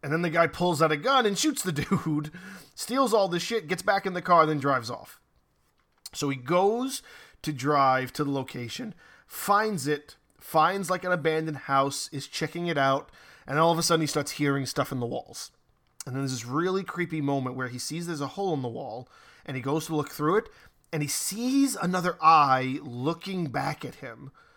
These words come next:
And it's v-, it's the, probably the creepiest moment of the whole film. And so he jumps back and he starts firing into the wall.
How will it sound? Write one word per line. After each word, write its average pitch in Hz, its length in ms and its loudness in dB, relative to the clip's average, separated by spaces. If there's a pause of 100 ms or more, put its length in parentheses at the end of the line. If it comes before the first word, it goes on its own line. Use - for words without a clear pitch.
(340)
And 143 300 0
it's 135 120 -8
v-, 139 300 -10
it's 180 280 -4
the, 170 180 -12 (220)
probably 269 260 6
the 220 100 -2
creepiest 165 540 -2
moment 147 300 0
of 127 40 -2
the 127 60 -6
whole 123 160 -6
film. - 380 -10 (440)
And 127 120 -8
so 143 100 0
he 135 60 -2
jumps 202 280 4
back 185 300 8
and 156 60 -6
he 143 40 -4
starts 151 240 0
firing 185 500 2
into 151 200 -6
the 151 80 2
wall. 135 540 0